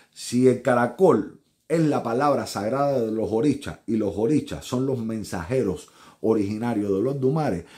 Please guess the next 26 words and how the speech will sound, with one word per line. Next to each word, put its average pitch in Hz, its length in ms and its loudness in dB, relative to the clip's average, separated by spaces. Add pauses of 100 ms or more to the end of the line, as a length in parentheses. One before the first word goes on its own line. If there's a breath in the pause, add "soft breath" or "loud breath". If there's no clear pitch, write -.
(140 loud breath)
quiere 127 340 4
decir 101 360 -2
que 90 140 -6
por 101 240 0
ende 139 460 -2
el 101 240 -6
caracol, 104 760 0 (1040)
Dilogun, 131 840 4
Erindilogun, 127 880 0 (400 soft breath)
es 135 240 -2
el 117 140 -2
mensajero 104 840 2 (160)
directo 113 800 0 (300 soft breath)
de 85 200 -4
Olodumare, 87 720 -2
caballero. 67 540 -14 (420)
No 110 320 2
lo 135 120 6
duden, 156 560 2 (440)
y 104 220 -4
los 107 320 2
yorubas 135 640 4
nunca 131 320 -2
lo 127 80 0
han 123 100 -2
dudado, 156 460 0